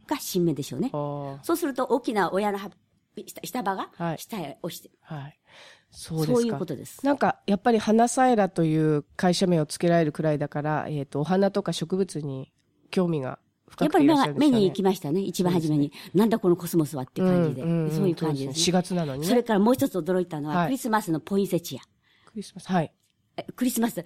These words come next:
Speaker 2: はい。
Speaker 1: あの時私は、あの、やっぱり扱っ-、仕事柄扱ってたんですけれども、
Speaker 2: ええ。
Speaker 1: あの、クリスマスの花ですよね。
Speaker 2: はい。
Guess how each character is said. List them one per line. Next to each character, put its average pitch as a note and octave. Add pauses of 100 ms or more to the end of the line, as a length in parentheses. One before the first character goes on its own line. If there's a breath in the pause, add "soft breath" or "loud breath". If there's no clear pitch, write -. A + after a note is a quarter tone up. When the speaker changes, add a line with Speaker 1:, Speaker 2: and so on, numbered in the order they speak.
Speaker 2:
は G#3
い。 E3
Speaker 1:
あ G#3+
の A3+
時 A#3+
私 F#3
は、 F3 (600)
あ D#3
の、 E3
や E3
っ E3+
ぱ A3+
り F#3+
扱 E3+
っ-、 F#3
仕 -
事 G3+
柄 F3+ (100)
扱 A3
っ A#3+
て G#3+
た F#3+
ん D3
で C3+
す -
け E3
れ C#3+
ど F3
も、 E3+
Speaker 2:
え -
え。 - (300 loud breath)
Speaker 1:
あ D3+
の、 C#3+ (220)
ク -
リ G#4+
ス F#4+
マ C4
ス G3+
の E3
花 C#3+
で B2+
す G#3+
よ B3+
ね。 D4
Speaker 2:
は F3
い。 D3